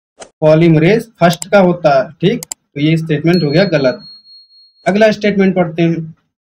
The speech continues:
transcription of टीआरएनए, फ़ाइव एस आरएनए और small nuclear आरएनए,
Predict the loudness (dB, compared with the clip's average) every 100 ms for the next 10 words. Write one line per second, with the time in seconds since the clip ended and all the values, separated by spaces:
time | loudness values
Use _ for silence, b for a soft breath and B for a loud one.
0 | -2 0 0 -2 -4 0 0 0 -4 -2
1 | 2 4 2 0 -6 -8 -14 _ _ _
2 | _ _ _ _ _ _ 0 4 4 4
3 | 2 0 0 2 2 2 2 2 2 2
4 | -4 -2 2 4 4 2 2 2 2 0
5 | -2 -4